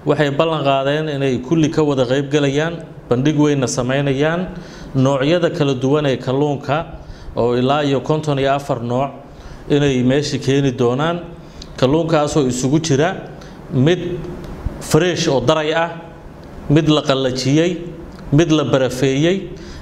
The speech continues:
iyo mid karsan meesha lagu karin doonaba. Afartaas qayboodba inuu ka koobnaan doono bandhigga kalluunka. Waxyaalaha kale oo kheyraadka badda ah, waxyaabaha bacoolaha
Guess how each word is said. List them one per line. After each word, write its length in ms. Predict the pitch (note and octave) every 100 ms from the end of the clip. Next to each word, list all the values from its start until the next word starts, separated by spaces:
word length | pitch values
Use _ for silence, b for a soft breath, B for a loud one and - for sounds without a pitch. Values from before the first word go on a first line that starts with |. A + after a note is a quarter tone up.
| -
iyo 160 | D3
mid 200 | D#3 G3
karsan 340 | - D#3 - D#3
meesha 220 | D3+ D#3
lagu 200 | D3+ D3
karin 240 | D#3 D3 C#3
doonaba. 380 | C3 B2 D3 D#3 - B B B B B B -
Afartaas 540 | D3+ D#3 D3+ C#3+ C3+ -
qayboodba 560 | A2 B2 B2 C3+ B2+ B2+
inuu 160 | C#3 C3
ka 120 | D#3
koobnaan 400 | D#3+ C#3 C3 C3+
doono 220 | C3 A#2+
bandhigga 400 | A2+ A#2+ C#3+ C#3+
kalluunka. 520 | - C3 D3 D3 D#3+ E3 D#3+ B B -
Waxyaalaha 500 | B2 C#3 D3 E3 D#3
kale 160 | D3 C#3+
oo 80 |
kheyraadka 460 | B2+ C3+ D3+ C#3+ C3+
badda 260 | B2+ C3+ C3+
ah, 200 | C3 E3 - B B - - - -
waxyaabaha 800 | A#2 D3 C3 C3+ C#3+ D#3 D3 B2 G#2+
bacoolaha 520 | C3+ C3 C#3 D#3+ C#3+